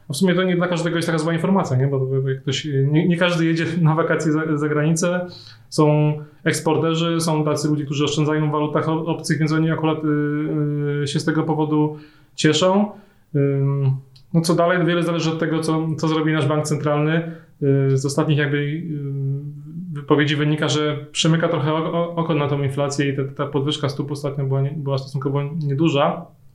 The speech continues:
więc, y, tutaj polityka trochę wchodzi, wchodzi w grę i wydaje mi się, że, że, mm, i w banku centralnym, i w rządzie mamy tą samą opcję polityczną.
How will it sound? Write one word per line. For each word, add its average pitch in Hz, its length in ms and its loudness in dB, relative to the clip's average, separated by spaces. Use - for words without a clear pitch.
więc, 139 360 2
y, 139 340 0
tutaj - 220 2
polityka 147 340 2
trochę 135 180 -2
wchodzi, 135 320 0
wchodzi 143 240 0
w 135 60 2
grę 143 200 2
i 135 40 2
wydaje 139 240 2
mi 135 60 -2
się, 135 140 -2
że, 135 400 0
że, 127 120 0
mm, 135 680 2
i 165 120 2
w 139 40 0
banku 156 200 2
centralnym, 151 460 0
i 147 40 2
w 135 40 0
rządzie 151 220 0
mamy 147 180 2
tą 151 180 -2
samą 151 420 0
opcję 156 240 -2
polityczną. 165 680 0